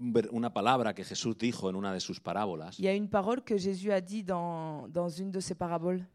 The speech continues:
Speaker 1: Para mí se ha convertido en una parábola de esperanza.
Speaker 2: C'est une parole qui me donne de l'espérance.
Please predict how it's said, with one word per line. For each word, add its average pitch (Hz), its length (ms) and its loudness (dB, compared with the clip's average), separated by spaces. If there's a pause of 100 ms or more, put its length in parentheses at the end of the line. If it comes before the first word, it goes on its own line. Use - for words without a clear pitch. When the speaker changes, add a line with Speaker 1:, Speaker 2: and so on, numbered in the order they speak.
(100)
Speaker 1:
Para 104 180 6
mí 127 120 4
se - 100 -2
ha 131 60 -2
convertido 120 580 0
en 110 100 0
una 113 220 -2
parábola 110 640 -2
de 95 100 -4
esperanza. 87 680 -8
Speaker 2:
C'est - 380 -12
une 180 260 -6
parole 190 440 -2
qui - 220 -12
me 175 140 -8
donne 196 180 -2
de 185 80 0
l'espérance. 180 640 -4